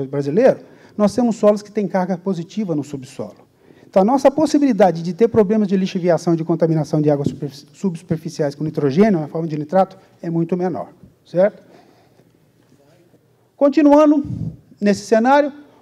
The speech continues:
como que se dá esse consumo de fertilizantes e de co-, de calcário? Nosso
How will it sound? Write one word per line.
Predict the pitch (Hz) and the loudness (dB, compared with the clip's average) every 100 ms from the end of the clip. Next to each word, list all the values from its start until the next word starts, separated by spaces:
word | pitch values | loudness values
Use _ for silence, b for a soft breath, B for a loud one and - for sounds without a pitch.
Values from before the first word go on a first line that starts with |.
| B | B
como | - 330 339 | 0 2 2
que | 320 330 - | 2 -2 -6
se | - - 277 | -16 -10 -8
dá | 185 233 247 | 2 4 4
esse | - 240 | 2 -2
consumo | 220 190 226 214 | -4 -2 -4 -6
de | 196 | -6
fertilizantes | 196 175 190 170 160 185 196 - - | -6 -6 -4 -4 0 0 -2 -12 -10
e | 196 | -10
de | 196 | -6
co-, | - 202 | -4 -4
de | 165 | -2
calcário? | 202 170 170 131 165 | -2 0 0 -4 2
Nosso | 220 185 | 2 0